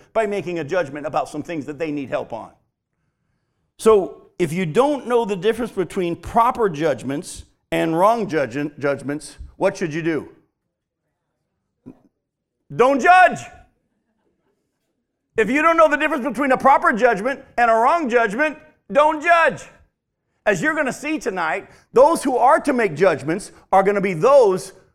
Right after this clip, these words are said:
who are spiritual, mature, impartial,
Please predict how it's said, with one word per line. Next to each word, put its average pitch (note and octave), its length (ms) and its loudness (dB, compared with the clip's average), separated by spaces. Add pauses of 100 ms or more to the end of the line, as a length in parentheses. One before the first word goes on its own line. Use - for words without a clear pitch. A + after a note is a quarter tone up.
(140)
who D#3 300 -6
are C#3+ 460 -2 (140)
spiritual, F#3+ 880 -8 (340)
mature, F3 880 -8 (200)
impartial, D3+ 880 -10